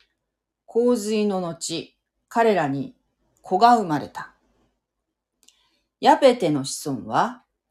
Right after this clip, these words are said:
ゴメル、マゴク、マダイ、ヤワン、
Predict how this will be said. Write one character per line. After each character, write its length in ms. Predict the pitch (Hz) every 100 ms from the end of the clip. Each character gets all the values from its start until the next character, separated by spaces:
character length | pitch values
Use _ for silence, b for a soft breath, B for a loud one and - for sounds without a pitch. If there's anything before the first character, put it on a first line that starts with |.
| _
ゴ 160 | 185 240
メ 180 | 233 -
ル、 160 | - _ _ _ _ _ _
マ 220 | 147 180 190
ゴ 120 | 160
ク、 140 | - - - _ _ _ _ _ _ _ -
マ 140 | 165
ダ 160 | 160 123
イ、 140 | - _ _ _ _ _ _ _ _ _ -
ヤ 160 | 208
ワ 120 | 214 151
ン、 240 | 131